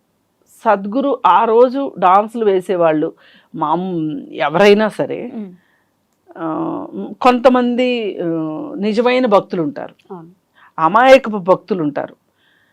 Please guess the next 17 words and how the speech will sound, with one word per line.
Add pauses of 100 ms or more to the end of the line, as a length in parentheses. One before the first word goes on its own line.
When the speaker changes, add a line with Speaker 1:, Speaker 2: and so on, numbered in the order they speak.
(1000)
Speaker 1:
వాళ్ళ
సంగతి
వదిలిపెడితే
చాలామంది
డ్రగ్స్
తీసుకుంటారు
అనే
అంటారు.
Speaker 2:
మ్మ్. (380)
Speaker 1:
అది
డ్రగ్స్
తీసుకుంటారా,
బంగ్
తీసుకుంటారా,
గంజాయి
తీసుకుంటారా (140)
Speaker 2:
మ్మ్.